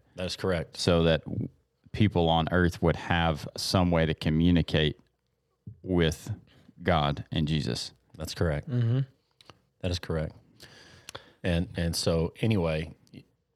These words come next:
Speaker 1: y-, if you're, wa-, once, once you've accepted Christ as your personal Lord and Savior, the Holy Spirit indwells you. You are Spirit-filled.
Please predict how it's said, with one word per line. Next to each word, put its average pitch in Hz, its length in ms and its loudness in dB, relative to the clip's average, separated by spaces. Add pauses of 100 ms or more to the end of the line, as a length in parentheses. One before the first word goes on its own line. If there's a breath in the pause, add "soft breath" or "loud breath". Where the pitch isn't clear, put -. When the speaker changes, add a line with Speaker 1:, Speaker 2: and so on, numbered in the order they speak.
(480)
Speaker 1:
y-, 92 160 -12
if 92 160 -8
you're, 98 300 0 (640)
wa-, 107 260 0
once, 110 540 2
once 104 240 2
you've 95 100 2
accepted 90 680 -2 (180)
Christ 90 440 0
as 82 80 -4
your 82 100 -4
personal 85 380 -2
Lord 82 200 -4
and 80 100 -6
Savior, 80 520 -2
the 80 100 -4
Holy 87 280 0
Spirit 82 360 -2
indwells 80 600 -2
you. 80 360 -2
You 85 200 -6
are 80 100 -2
Spirit-filled. 76 960 -2